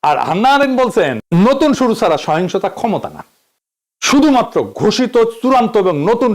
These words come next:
শুরুর বিপ্লবী দায় মুক্তি তৈরি করে। পুরানো বন্দোবস্ত রেখা চালানো সহিংসতা আইনগতভাবে না,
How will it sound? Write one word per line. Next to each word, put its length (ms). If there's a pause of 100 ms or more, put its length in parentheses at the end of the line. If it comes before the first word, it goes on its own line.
(140)
শুরুর 320
বিপ্লবী 360 (380)
দায় 260
মুক্তি 280
তৈরি 220
করে। 140 (500)
পুরানো 260
বন্দোবস্ত 440 (120)
রেখা 200 (120)
চালানো 300 (100)
সহিংসতা 440 (280)
আইনগতভাবে 720
না, 60